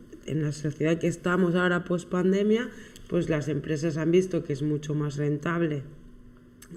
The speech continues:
tener la plantilla en teletrabajo, en remoto. Hola, ¿qué tal, Cucu?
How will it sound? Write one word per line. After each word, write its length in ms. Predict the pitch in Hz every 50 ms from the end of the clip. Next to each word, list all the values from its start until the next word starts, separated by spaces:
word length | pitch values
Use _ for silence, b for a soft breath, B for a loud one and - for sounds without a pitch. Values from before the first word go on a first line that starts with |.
| -
tener 540 | - - 156 151 147 151 151 139 - - B B B B B B
la 240 | - - 151 147 147
plantilla 640 | - 151 143 139 135 143 165 165 156 143 143 139 139 B B B B B B B B
en 640 | - - 156 156 147 143 143 135 127 127 127 131 135
teletrabajo, 760 | - 151 143 139 131 - 120 127 147 170 175 - 190 180 170
en 100 | 147 139
remoto. 580 | 139 139 143 165 185 190 196 196 240 247 277 - B B B B B B B B B B B -
Hola, 300 | - - 190 190 190 180
¿qué 80 | 175 175
tal, 380 | 180 185 190 190 185 185 185
Cucu? 340 | 185 190 185 185 - 202 196